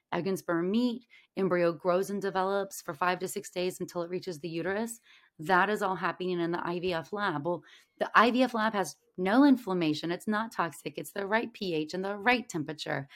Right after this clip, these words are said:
And even in that wonderful setting,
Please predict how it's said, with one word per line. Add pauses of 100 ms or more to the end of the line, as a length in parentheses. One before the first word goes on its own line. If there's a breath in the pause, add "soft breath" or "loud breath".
(300 loud breath)
And
even
in
that
wonderful
setting,